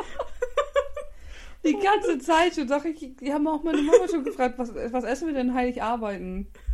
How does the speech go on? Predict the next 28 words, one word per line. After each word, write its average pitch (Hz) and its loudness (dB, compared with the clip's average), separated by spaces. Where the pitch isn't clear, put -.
Solche 277 2
Sachen. 208 -2
Obwohl 240 6
da, 262 8
ich 247 -2
hab 262 4
meine 247 2
Mutter, 262 0
ist, - -10
ich 214 -14
glaube 277 0
wirklich, 233 -8
die 240 -8
müsste 311 -2
mal 233 0
zum 233 -4
Ohrenarzt 160 -2
oder 269 0
mir 247 2
zumindest 269 -2
besser 226 -4
mal 226 -4
zuhören. 170 -2
Weil 233 -2
ich 254 2
hatte 262 0
sie 240 -4
gefragt, 240 0